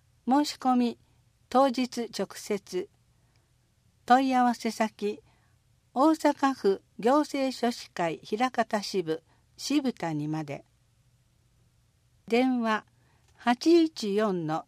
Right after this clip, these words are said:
九九二零。調停手続き無料相談。七月十八日水曜日、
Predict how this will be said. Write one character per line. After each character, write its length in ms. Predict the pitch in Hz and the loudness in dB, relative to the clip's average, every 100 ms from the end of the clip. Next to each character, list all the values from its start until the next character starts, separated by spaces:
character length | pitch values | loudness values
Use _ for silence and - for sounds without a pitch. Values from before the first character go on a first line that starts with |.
| _ | _
九 260 | 294 320 311 | 0 2 2
九 420 | - 262 160 - | 0 2 2 0
二 360 | 165 233 226 214 | -2 0 0 -2
零。 320 | 196 160 131 _ _ _ _ _ _ _ _ _ _ _ _ _ _ _ _ _ _ _ _ _ _ _ - | -4 -6 -8 _ _ _ _ _ _ _ _ _ _ _ _ _ _ _ _ _ _ _ _ _ _ _ 0
調 260 | 294 311 | 4 4
停 300 | 311 302 294 | 4 0 0
手 160 | - 277 | 0 -4
続 320 | - 247 202 | -2 -2 -2
き 280 | - 175 - | -2 -4 -2
無 180 | 185 220 | -2 0
料 300 | 262 294 277 | 4 4 4
相 340 | - 262 226 | 4 4 4
談。 340 | 185 156 151 - _ _ _ _ _ _ _ _ _ _ _ _ _ | -2 -6 -8 -10 _ _ _ _ _ _ _ _ _ _ _ _ _
七 280 | - - 330 | -12 4 6
月 360 | 330 320 294 | 6 4 0
十 180 | 240 262 | 0 -2
八 380 | 262 247 - 233 | 0 -2 0 -2
日 440 | 226 220 202 208 - | -2 -2 -4 -4 -6
水 320 | - 247 285 | -4 -2 0
曜 260 | 269 226 180 | 2 2 2
日、 240 | 156 170 | -2 -6